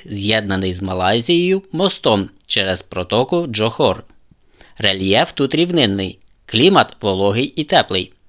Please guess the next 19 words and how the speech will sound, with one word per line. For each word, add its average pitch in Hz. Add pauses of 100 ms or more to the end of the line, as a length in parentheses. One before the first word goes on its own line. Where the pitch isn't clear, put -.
(140)
тропічний. 110 (500)
Ліси 185 (140)
здебільшого 110
вирубані 104 (220)
і 110
збереглися 104
лише 104
на 95
п'яти 95
відсотках 92
території. 117 (1400)
Добробут. 110 (640)
Сінгапур 104
вирізняється 104 (140)
найвищим 95
рівнем 170
життя 104
в 127
Азії. 98